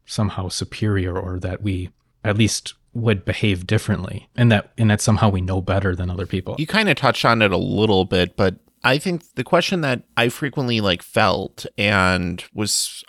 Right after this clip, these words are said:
Speaker 2: always in the back of my mind, this film depicts these basically applicants as, and I don't mean this as, as a negative, but these souls are very much depicted a little one note.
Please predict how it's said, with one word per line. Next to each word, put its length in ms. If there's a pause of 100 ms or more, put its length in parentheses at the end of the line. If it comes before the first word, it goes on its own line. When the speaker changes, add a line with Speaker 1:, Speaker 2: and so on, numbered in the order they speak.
Speaker 2:
always 320
in 80
the 80
back 240
of 60
my 180
mind, 520
this 280
film 320
depicts 580
these 880 (140)
basically 500
applicants 1080 (180)
as, 1160 (180)
and 120
I 60
don't 300
mean 240
this 200
as, 260
as 220
a 40
negative, 840
but 160
these 160
souls 260
are 240
very 240
much 220
depicted 560
a 40
little 320
one 420
note. 520